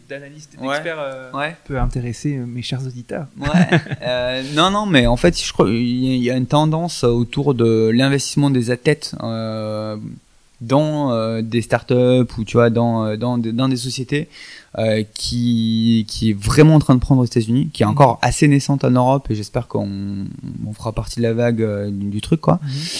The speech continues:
Speaker 2: Euh,
Speaker 1: Tu
Speaker 2: mais
Speaker 1: veux dire
Speaker 2: j-
Speaker 1: qu'on fasse partie de la vague en tant que société dans
Speaker 2: En tant
Speaker 1: laquelle
Speaker 2: que
Speaker 1: les
Speaker 2: société
Speaker 1: ouais.
Speaker 2: dans laquelle des top
Speaker 1: Et
Speaker 2: athlètes investissent, tu
Speaker 1: ouais.
Speaker 2: vois, mais, enfin, Michael Jordan a investi dans une boîte qui fait du fantasy, euh,
Speaker 1: Mhm.
Speaker 2: récemment,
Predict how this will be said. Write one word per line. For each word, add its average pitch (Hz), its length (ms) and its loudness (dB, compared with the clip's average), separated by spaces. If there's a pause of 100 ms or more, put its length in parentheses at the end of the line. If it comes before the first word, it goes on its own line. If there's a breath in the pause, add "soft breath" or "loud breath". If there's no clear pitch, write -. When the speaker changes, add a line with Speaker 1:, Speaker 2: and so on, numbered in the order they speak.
(240 loud breath)
Speaker 2:
Euh, 113 380 6
Speaker 1:
Tu 113 60 6
Speaker 2:
mais 117 80 6
Speaker 1:
veux 117 60 6
dire 117 100 4
Speaker 2:
j- - 60 -2
Speaker 1:
qu'on 156 140 -2
fasse - 260 -4
partie 156 240 -12
de 151 40 -6
la 151 60 -6
vague 147 160 -8
en 143 80 -10
tant 147 160 -12
que - 100 -16
société 165 400 -10
dans 165 80 -6
Speaker 2:
En 143 120 12
tant 147 80 10
Speaker 1:
laquelle - 100 8
Speaker 2:
que 151 60 8
Speaker 1:
les - 20 10
Speaker 2:
société 135 260 8
Speaker 1:
ouais. 160 60 8
Speaker 2:
dans 143 60 8
laquelle 131 260 8
des 120 140 4
top 127 180 6
Speaker 1:
Et 127 60 8
Speaker 2:
athlètes 131 240 6
investissent, 123 340 2
tu - 100 -4
Speaker 1:
ouais. 160 60 8
Speaker 2:
vois, 156 80 6
mais, 110 380 4
enfin, 110 240 2
Michael 120 360 6
Jordan 123 300 4
a 117 60 4
investi 113 280 -2
dans 113 140 2
une 110 120 0
boîte 117 160 4
qui - 80 -12
fait 113 60 -2
du 107 60 -6
fantasy, 113 540 0
euh, 101 300 2
Speaker 1:
Mhm. 101 40 -2
Speaker 2:
récemment, 127 340 0